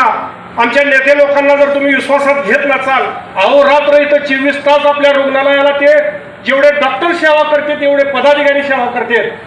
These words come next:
त्यामध्ये प्रशांत परिचारक आहेत, त्यांचं पत्रिकेत नाव नसल्यामुळे मी त्या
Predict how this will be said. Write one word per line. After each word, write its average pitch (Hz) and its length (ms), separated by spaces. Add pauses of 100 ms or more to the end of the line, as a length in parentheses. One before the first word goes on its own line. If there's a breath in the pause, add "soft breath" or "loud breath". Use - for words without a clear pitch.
(120)
त्यामध्ये 277 360
प्रशांत 285 380
परिचारक 277 480
आहेत, 233 160 (340)
त्यांचं 269 320
पत्रिकेत 302 500
नाव 294 180
नसल्यामुळे 294 540
मी 285 120
त्या 285 260